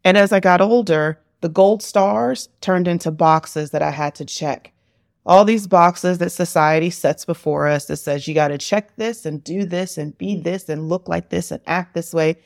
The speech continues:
and present this way to be considered successful and acceptable in our society. Oh, and let's not forget, with all the box checking and gold stars,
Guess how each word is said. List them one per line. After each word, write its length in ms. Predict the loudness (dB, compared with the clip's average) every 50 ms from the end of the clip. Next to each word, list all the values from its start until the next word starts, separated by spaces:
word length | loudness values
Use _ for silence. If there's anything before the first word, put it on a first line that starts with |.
| _ _ _ -4
and 160 | -4 -4 -2
present 380 | -4 -6 -4 -4 -4 -4 -4 -6
this 180 | -8 -8 -4
way 160 | -4 -2 -2
to 140 | -4 -6 -10
be 160 | -12 -12 -12
considered 460 | -12 -12 -14 -12 -8 -8 -8 -8 -8 -8
successful 720 | -12 -12 -10 -8 -8 -8 -8 -8 -10 -12 -14 -14 -14 -14 _ _ _ -4
and 120 | -4 -2
acceptable 680 | -2 -4 -4 -4 -4 -4 -4 -6 -8 -6 -6 -8 -8 _ _ _ _
in 140 | -4 -2 -2
our 100 | -2 -4
society. 640 | -8 -10 -14 -8 -4 -2 -2 -2 -2 -4 -6 -10 -14 _ _ _ _ _ _ _ _ _ _ _ _ _ _ _ _ 4
Oh, 180 | 4 6 6 6
and 80 | 4
let's 180 | 4 2 2 2
not 180 | 2 2 2
forget, 560 | 0 -2 0 4 4 4 4 4 0 _ _ _ _ _ _ -6
with 140 | -2 2
all 180 | 4 6 6 6
the 80 | 4 2
box 380 | 4 4 4 4 4 0 -4
checking 640 | -4 -2 -2 -2 -2 -2 -2 -2 0 0 -2 -2 -2
and 160 | -4 -4 -4
gold 260 | -2 0 0 0 -2
stars, 600 | -2 -2 0 2 2 2 2 0 -2 -4 -6 -10